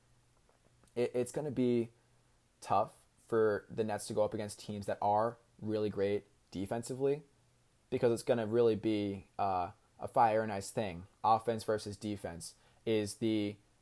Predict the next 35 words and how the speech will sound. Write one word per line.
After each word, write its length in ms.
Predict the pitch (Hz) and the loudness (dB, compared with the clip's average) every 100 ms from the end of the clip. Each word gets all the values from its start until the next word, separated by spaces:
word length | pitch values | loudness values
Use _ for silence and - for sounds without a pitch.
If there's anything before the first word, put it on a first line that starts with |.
| 107 | -2
greater 300 | 120 117 117 | 4 6 6
offense 460 | 107 107 - 101 101 | 4 2 0 -6 -4
gonna 180 | 107 | -6
surpass 800 | 101 104 - 104 98 95 - - - _ | -4 -4 -2 0 2 0 -8 -16 -20 _
the 100 | 101 | -6
greater 300 | 98 - 95 | -4 -2 -2
defense? 600 | 95 107 101 78 - - - _ _ _ _ _ _ _ _ _ _ | -2 -6 -8 -12 -16 -18 -20 _ _ _ _ _ _ _ _ _ _
So 200 | - 147 143 | -2 -2 0
those 200 | 156 196 | -2 0
are 60 | |
just 200 | 165 147 | 0 0
some 120 | 139 | -2
things 200 | 120 131 | -2 -4
to 80 | 117 | -4
think 180 | 117 117 | -6 -4
about 280 | 135 135 - - _ - | 0 0 0 -8 _ 0
as 200 | 123 143 | 0 2
we 80 | 143 | 2
go 160 | 123 | 2
into 140 | 127 - | 2 -2
this 140 | 117 | -4
playoff 420 | - 101 110 120 | -2 2 2 2
run. 220 | 139 139 156 - _ _ _ | 0 -4 -6 -16 _ _ _
Uh, 180 | 113 117 - | 4 4 6
I 120 | 160 | 4
will 320 | 147 117 139 | 4 4 4
be 140 | 139 135 | 2 -2
doing 520 | 104 117 123 123 127 - _ _ _ _ - | 0 0 0 -4 -8 -14 _ _ _ _ -14
post-game 560 | - 123 - 123 117 | 0 0 0 -4 -4
analysis, 840 | 101 95 98 120 - 135 147 - - _ | -4 -4 -4 -4 -6 -8 -10 -16 -20 _
uh, 340 | 104 101 92 92 - - | -6 -6 -6 -10 -16 -4
on 220 | 120 117 | 0 2
this 160 | 117 110 | 0 0
channel 500 | - 107 110 113 - - _ _ | -4 -4 -2 -4 -8 -20 _ _
for 540 | - 113 107 107 107 | 0 4 6 6 6